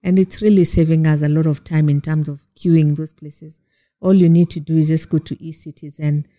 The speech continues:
log in, pay your services for, through M-Pesa, then you get a printout of, of your documents. So th-, that's, that's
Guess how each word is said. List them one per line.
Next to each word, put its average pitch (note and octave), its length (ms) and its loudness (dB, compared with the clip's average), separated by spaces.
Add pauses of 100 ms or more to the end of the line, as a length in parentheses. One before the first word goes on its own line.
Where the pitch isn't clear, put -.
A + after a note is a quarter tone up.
(260)
log E3 340 -2
in, D3 240 0 (320)
pay G3 140 2
your E3 180 4
services D#3+ 640 -6
for, C#3+ 300 -18
through D#3+ 240 -12
M-Pesa, D#3 580 -2 (300)
then F3 120 0
you F3 100 4
get F#3+ 180 0
a D#3+ 100 0
printout E3 680 0
of, D3 340 -8 (200)
of D3+ 140 -20
your D3 100 -14
documents. D3 560 -10
So - 80 -20
th-, - 160 -20
that's, A3 360 -6
that's - 460 -10